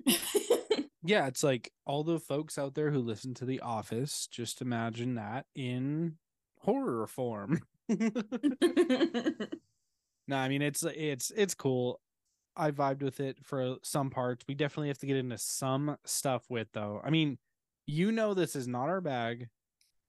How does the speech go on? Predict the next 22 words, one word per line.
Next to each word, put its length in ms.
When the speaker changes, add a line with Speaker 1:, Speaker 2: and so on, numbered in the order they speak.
Speaker 1:
Mm-hmm. 180
Speaker 2:
and 680
you 180
know 140
we 140
Speaker 1:
Why 180
Speaker 2:
gotta 60
say 200
some 180
Speaker 1:
continue, 0
Speaker 2:
stuff. 280
<laughs> 160
Speaker 1:
continue 760
to 100
make 240
you 100
guys 400
watch 580
all 220
of 100
these 220
movies. 560